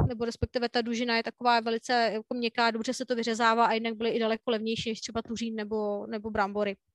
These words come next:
Takže od té doby se traduje vlastně i vyřezávání dýní, ale jak říkám, ta původní tradice je daleko starší a původní plodinou, která se používala, tak byl třeba ten tuřín nebo řepa. A musím říct, že já jsem si pak našla i na internetu nějaké vyřezávané hlavičky a přišly mi i daleko strašidelnější.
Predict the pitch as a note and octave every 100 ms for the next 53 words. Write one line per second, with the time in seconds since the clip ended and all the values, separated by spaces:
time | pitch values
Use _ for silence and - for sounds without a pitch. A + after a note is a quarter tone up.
0 | _ _ _ _ _ - _ - A#3 B3
1 | - A#3 A3 G#3+ A3+ A3 A3 - A3 -
2 | G#3 A3 G#3+ G#3 A#3+ A3 A#3+ A3+ A3 G#3+
3 | A3 A3+ G#3 A3 A3 G#3 A3 A3 A3 G3+
4 | A#3 A3+ - A3+ A#3 A3+ - A3+ A#3 A#3
5 | A3 G#3+ A3 A#3+ A3 G#3+ - - G#3+ G#3+
6 | - A3+ - - - G#3 A3+ A3+ G#3+ A3+
7 | G#3+ A3+ G#3+ A3+ G#3+ - A3+ - - A#3+
8 | B3+ B3 A#3+ A#3+ G#3 G3 A#3 _ - -
9 | - - A#3+ A3+ A#3 A#3+ A#3+ - B3+ B3+
10 | B3+ B3 A3+ A3+ G#3+ A#3 A#3+ - G#3+ A3+
11 | A#3 C#4+ B3 C#4+ - D4 - D4 B3+ C#4+
12 | C4+ C4 B3 B3+ B3 C4 B3 B3 B3+ B3
13 | B3 A#3 B3 A#3+ A3 A#3+ - G3+ - A3+
14 | A#3+ A#3 A#3 A3+ A3 B3+ - A3+ A3+ A3
15 | A3 A3 - A3